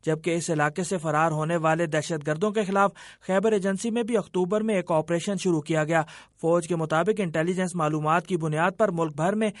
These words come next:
سینکڑوں کارروائیاں کی گئیں، جن میں دہشت گردوں کو نشانہ بنایا گیا۔ واضح رہے کہ پاکستانی فوج کے سربراہ جنرل راحیل شریف ان دنوں امریکہ کے دورے پر ہیں، جہاں ان کی اعلیٰ امریکی کمانڈروں سے ہونے والی ملاقاتوں میں بھی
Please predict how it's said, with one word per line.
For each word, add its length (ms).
سینکڑوں 480
کارروائیاں 540
کی 220
گئیں، 120
جن 240
میں 80
دہشت 420
گردوں 280
کو 140
نشانہ 380
بنایا 340
گیا۔ 200
واضح 320
رہے 180
کہ 100
پاکستانی 600
فوج 340
کے 80
سربراہ 400
جنرل 460
راحیل 200
شریف 340
ان 180
دنوں 220
امریکہ 380
کے 160
دورے 280
پر 160
ہیں، 140
جہاں 260
ان 160
کی 240
اعلیٰ 320
امریکی 380
کمانڈروں 460
سے 140
ہونے 280
والی 280
ملاقاتوں 560
میں 140
بھی 160